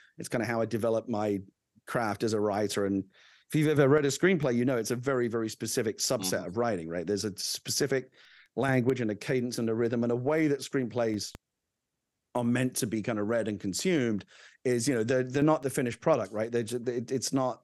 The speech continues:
Speaker 1: the house, it's just the blueprint. You're the architect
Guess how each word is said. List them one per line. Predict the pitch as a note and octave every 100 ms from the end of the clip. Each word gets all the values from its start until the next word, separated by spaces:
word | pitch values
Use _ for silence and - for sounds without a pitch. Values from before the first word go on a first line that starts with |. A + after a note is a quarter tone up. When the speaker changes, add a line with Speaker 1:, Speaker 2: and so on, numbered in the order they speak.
| -
Speaker 1:
the | A2+ F#2+
house, | B2+ A2+ G2 -
it's | -
just | G#2+
the | A#2
blueprint. | F#2 B2+ D3 C3 F#2+ - _ -
You're | C3+ D#3+
the | C3+
architect | B2+ C3 B2+ - D#2 - -